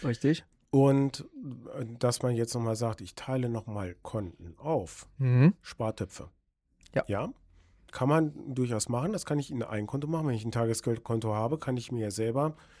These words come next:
Speaker 2: sozusagen Rubriken dazu bilden. Ein bisschen Buchführung dabei.
Speaker 1: Mhm.
Speaker 2: Und beim Girokonto,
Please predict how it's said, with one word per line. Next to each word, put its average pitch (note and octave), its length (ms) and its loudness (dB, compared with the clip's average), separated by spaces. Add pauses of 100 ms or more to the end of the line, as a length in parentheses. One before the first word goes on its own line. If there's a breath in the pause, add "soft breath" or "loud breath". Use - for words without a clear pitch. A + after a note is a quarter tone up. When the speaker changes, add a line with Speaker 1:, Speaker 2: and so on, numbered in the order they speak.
(220 soft breath)
Speaker 2:
sozusagen G#2+ 420 -4
Rubriken G#2 480 -6
dazu C#3+ 280 -4
bilden. E3 300 0 (600 soft breath)
Ein G#2+ 200 -4
bisschen F#2 220 -6
Buchführung D#3+ 460 -2
dabei. F3+ 300 2 (120)
Speaker 1:
Mhm. C3 520 4
Speaker 2:
Und B2 200 -4
beim A#2 180 2
Girokonto, C3+ 680 -2